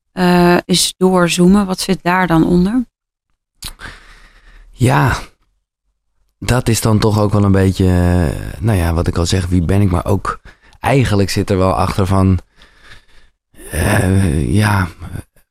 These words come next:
Speaker 2: ben ik waardevol? Ben ik wel, ja, ben ik wel goed genoeg? Dat is
Speaker 1: Ja,
Speaker 2: gewoon, dat
Speaker 1: ben
Speaker 2: is
Speaker 1: ik wel
Speaker 2: wel
Speaker 1: goed genoeg?
Speaker 2: Ja.
Speaker 1: Ja.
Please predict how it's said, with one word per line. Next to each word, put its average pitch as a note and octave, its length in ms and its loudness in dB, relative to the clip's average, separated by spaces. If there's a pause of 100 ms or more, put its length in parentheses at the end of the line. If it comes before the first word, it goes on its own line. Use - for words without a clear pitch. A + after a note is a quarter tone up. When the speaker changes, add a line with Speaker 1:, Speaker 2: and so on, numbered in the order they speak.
(420)
Speaker 2:
ben F#2 260 0
ik F#2+ 140 0
waardevol? G2+ 760 2
Ben G2 180 2
ik G2 140 0
wel, F#2+ 320 0
ja, F#2+ 180 2
ben E2+ 180 -2
ik F2 100 0
wel E2 100 -2
goed F#2 220 -4
genoeg? A2 340 0
Dat - 220 -8
is - 100 -20
Speaker 1:
Ja, F3+ 160 -2
Speaker 2:
gewoon, D#2 140 -2
dat - 160 -2
Speaker 1:
ben F3+ 100 2
Speaker 2:
is F3 60 4
Speaker 1:
ik F3+ 60 2
wel B2+ 100 -2
Speaker 2:
wel - 100 -4
Speaker 1:
goed - 200 -18
genoeg? D#3+ 220 -2
Speaker 2:
Ja. G2 340 2
Speaker 1:
Ja. F3 220 -6